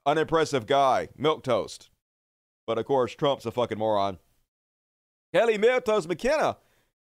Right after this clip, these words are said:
"Just gave out the wrong poll numbers on Fox News." Okay, we'll say she made a mistake and did that. Just forgive her and move on. Why, why are you attacking somebody that's been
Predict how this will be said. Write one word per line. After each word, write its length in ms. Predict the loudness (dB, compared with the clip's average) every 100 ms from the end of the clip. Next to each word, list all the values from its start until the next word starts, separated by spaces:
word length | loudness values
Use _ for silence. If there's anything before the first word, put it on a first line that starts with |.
| _
"Just 260 | -6 -6 -2
gave 300 | 0 2 4
out 240 | 4 2
the 100 | 0
wrong 300 | 0 2 2
poll 280 | 2 2 2
numbers 280 | 2 0 0
on 160 | 0 0
Fox 320 | 2 0 0
News." 320 | 0 2 2
Okay, 240 | -2 -4
we'll 120 | -4 -4
say 140 | -4
she 140 | -4
made 140 | -2 0
a 40 |
mistake 340 | -2 -2 -2 -2
and 80 |
did 160 | -4 -4
that. 200 | -2 -4
Just 220 | -6 -12
forgive 320 | -8 -2 0
her 120 | 0 -2
and 80 |
move 200 | -2 -2
on. 320 | 0 0 -4 -2
Why, 160 | 0
why 160 | 2 0
are 60 |
you 100 | 2
attacking 420 | 0 0 -2 -2 -8
somebody 300 | -4 -2 -2
that's 140 | -6
been 200 | -8 -8